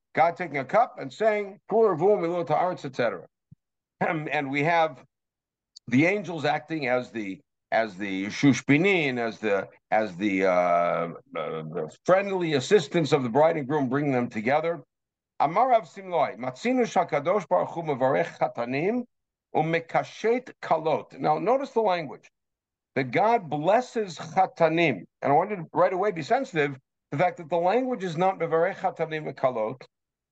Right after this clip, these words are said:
and the language and the, and the, the bracha is not called birchat chatanim kalot. It's not the bracha of grooms and brides. It's the bracha of grooms. We have to figure out why that is, right? And we're gonna see that something that would seem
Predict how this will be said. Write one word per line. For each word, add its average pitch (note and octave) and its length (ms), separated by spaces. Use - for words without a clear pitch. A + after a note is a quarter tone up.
and C#3 180
the C#3 60
language G#3 480
and D3 180
the, C3+ 220
and C#3+ 180
the, C3 260
the C3 120
bracha C3 580
is C#3 140
not F#3+ 180
called G#3 300
birchat F3+ 420
chatanim D#3+ 600
kalot. D#3+ 420
It's - 140
not G3+ 160
the G3 60
bracha D#3 460
of B2+ 340
grooms D3 400
and C3+ 160
brides. B2+ 520
It's D3 220
the D3 60
bracha C#3 380
of C#3+ 100
grooms. C#3+ 340
We D3 60
have C#3+ 40
to F#3 80
figure G#3 220
out D#3+ 80
why E3 240
that D#3 180
is, D3+ 400
right? B2+ 240
And C3+ 100
we're B2 60
gonna B2+ 160
see G3 220
that D#3 260
something F#3 440
that - 220
would C3 120
seem G#3+ 320